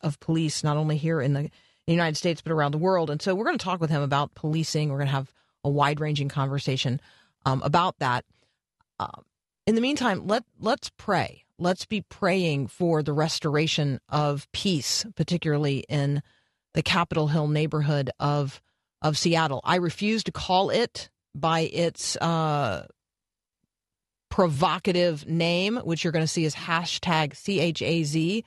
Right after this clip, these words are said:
hashtag Chaz. Um, that stands for Capitol Hill Autonomous Zone. I'm, I'm gonna refuse to use that language, um, because I think that cedes credibility to what's, uh, going on, frankly, by people who are, uh, in, uh,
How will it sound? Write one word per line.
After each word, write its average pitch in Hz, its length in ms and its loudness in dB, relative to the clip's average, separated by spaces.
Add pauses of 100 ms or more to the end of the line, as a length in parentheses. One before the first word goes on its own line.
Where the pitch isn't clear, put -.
(260)
hashtag 165 560 0
Chaz. 170 580 -2 (540)
Um, 156 160 0
that 160 160 2
stands 226 340 0
for 170 200 0
Capitol 185 420 -4
Hill 170 320 -2
Autonomous 190 560 -2
Zone. 175 360 0
I'm, 160 300 -2
I'm 190 120 0
gonna 202 120 0
refuse 175 380 0
to 165 80 -2
use 175 200 0
that 180 200 0
language, 175 500 -2 (540)
um, 160 220 2
because 185 220 2
I 185 100 2
think 175 200 -2
that 160 220 0 (800)
cedes 180 420 -2
credibility 170 680 0 (100)
to 165 180 0
what's, - 360 -2
uh, 151 160 -2
going 151 320 2
on, 143 420 0 (280)
frankly, 170 380 0
by 143 140 0
people 143 300 -2
who 151 180 0
are, 143 380 0 (400)
uh, 104 60 -8
in, 151 380 0 (640)
uh, 90 60 -4